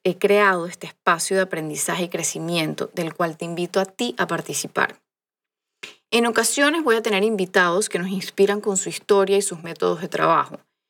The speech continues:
En otras traeré personas que nos pueden compartir sus herramientas para mejor control de grupo y liderazgo.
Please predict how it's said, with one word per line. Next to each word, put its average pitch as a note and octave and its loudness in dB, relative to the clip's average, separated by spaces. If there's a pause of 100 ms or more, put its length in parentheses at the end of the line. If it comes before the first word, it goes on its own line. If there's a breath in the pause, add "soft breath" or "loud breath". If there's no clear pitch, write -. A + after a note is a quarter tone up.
(380)
En C4+ 4
otras B3 2
traeré G3+ 4
personas A3+ -2
que G3 0
nos F3+ -6
pueden G3+ 2
compartir E3+ 0
sus G#3 0
herramientas F#3 2
para E3+ 0
mejor E3+ -2
control F#3 4
de F#3 4
grupo G3+ 4
y F#3+ 2
liderazgo. D#3 -4